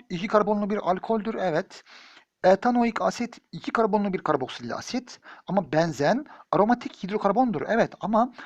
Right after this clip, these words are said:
formülü yanlış. Formülünün içinde halka olmalıdır. Yani birer atlamalı pi bağı içermeli. Üç adet pi bağı içermeli. Bu ise içi boş bir altıgen, sikloheksan. Direkt bildik mi yapıyoruz bakın.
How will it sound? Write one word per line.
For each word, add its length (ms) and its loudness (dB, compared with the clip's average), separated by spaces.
formülü 600 -2
yanlış. 640 -10
Formülünün 460 0
içinde 560 -2
halka 360 2
olmalıdır. 680 -4
Yani 460 0
birer 180 0
atlamalı 580 0
pi 200 -4
bağı 140 2
içermeli. 540 -6
Üç 180 -6
adet 260 -6
pi 180 -8
bağı 120 -4
içermeli. 560 -8
Bu 80 -6
ise 360 -4
içi 240 -10
boş 240 -4
bir 200 -4
altıgen, 460 -4
sikloheksan. 800 -8
Direkt 300 -8
bildik 300 -6
mi 60 -4
yapıyoruz 420 -8
bakın. 220 -14